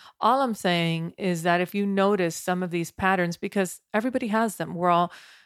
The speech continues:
humans, part of the human experience, nobody's perfect, and some of these mind traps exist every day to each and every one of us.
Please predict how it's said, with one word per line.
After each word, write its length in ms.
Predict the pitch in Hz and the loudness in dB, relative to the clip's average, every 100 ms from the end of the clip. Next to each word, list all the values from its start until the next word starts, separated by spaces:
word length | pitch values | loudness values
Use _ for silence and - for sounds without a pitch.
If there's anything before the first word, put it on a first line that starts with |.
| _ | _
humans, 460 | - 220 220 214 - | -2 0 0 -2 -2
part 220 | 185 165 | -2 -2
of 60 | |
the 80 | 165 | -4
human 240 | 160 165 156 | -6 -6 -8
experience, 880 | - - 202 202 196 190 190 - - | -8 -2 0 2 0 -2 -4 -10 -8
nobody's 360 | 180 170 170 165 | -2 -2 -4 -8
perfect, 720 | - 226 220 - 208 196 - - | 0 2 2 0 0 -2 -6 -6
and 240 | 180 175 | -6 -4
some 200 | - 196 | -6 -4
of 40 | |
these 200 | 196 175 | -4 -2
mind 240 | 185 208 214 | -2 -2 -2
traps 420 | 190 160 165 - - - _ - | 0 0 0 -8 -20 -20 _ -8
exist 680 | 185 147 208 196 - - - _ _ _ - | -6 -2 0 0 -4 -14 -20 _ _ _ -2
every 220 | 202 233 | 0 0
day 360 | 190 165 180 196 | 0 0 -4 -8
to 100 | - | -6
each 180 | 190 - | -6 -2
and 100 | 190 | -2
every 180 | 185 190 | 0 0
one 180 | 180 165 | 0 0
of 80 | 165 | -2
us. 240 | 180 | -6